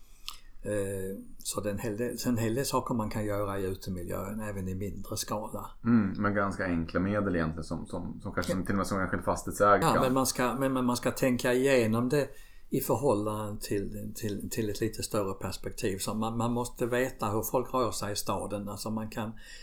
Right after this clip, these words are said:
Speaker 1: man kan inte trolla med folks rörelsemönster. Kanske med undantag om man bygger en bro emellan två öar som inte har varit i kontakt med varandra tidigare.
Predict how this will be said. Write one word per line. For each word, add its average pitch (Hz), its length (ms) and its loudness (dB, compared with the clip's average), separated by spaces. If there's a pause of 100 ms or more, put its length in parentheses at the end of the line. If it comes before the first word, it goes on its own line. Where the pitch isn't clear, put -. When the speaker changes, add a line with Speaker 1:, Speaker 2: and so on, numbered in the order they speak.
(200)
Speaker 1:
man 120 140 2
kan 127 160 0
inte 123 180 2
trolla 139 480 2
med 117 160 0
folks 113 440 0
rörelsemönster. 98 1120 0 (840)
Kanske 110 220 0
med 110 120 8
undantag 110 640 4
om 98 120 0
man 101 240 -4
bygger 98 360 2
en 101 140 6
bro 98 380 4
emellan 95 440 -2
två 120 160 2
öar 101 600 4
som 98 200 2
inte 104 160 -2
har 104 60 2
varit 95 220 -4
i 113 40 -2
kontakt 107 500 -2
med 101 140 0
varandra 95 380 -4
tidigare. 101 580 0